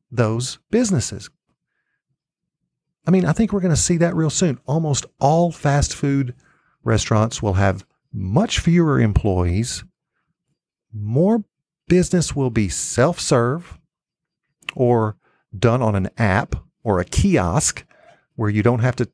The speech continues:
have someone take your order. And all you do is come in and pick up your food. That's it. Maybe a staff of twenty to run a restaurant boils down to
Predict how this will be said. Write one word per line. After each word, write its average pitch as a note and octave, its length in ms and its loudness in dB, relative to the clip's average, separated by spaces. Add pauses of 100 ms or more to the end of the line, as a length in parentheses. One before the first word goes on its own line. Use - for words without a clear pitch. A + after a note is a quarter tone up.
(640)
have A#2+ 200 2
someone B2 320 0
take B2 280 0
your B2 100 -2
order. A2 420 0 (580)
And A2 180 0
all F3 240 2
you F#3 120 0
do F#3 240 0
is A2+ 140 0
come - 260 -2
in D3+ 140 0
and F#2+ 180 -2
pick B2+ 180 2
up B2+ 140 -2
your B2 100 -4
food. - 280 -6 (1000)
That's A2+ 240 0
it. - 200 -4 (1200)
Maybe E3 300 2
a B2 80 0
staff C#3+ 520 0
of G2+ 180 -6
twenty D3 480 0
to D3 120 -10
run C#3 160 -4
a C3+ 40 -4
restaurant E3 580 0 (920)
boils G#2+ 380 2
down G2 300 2
to F2+ 360 -2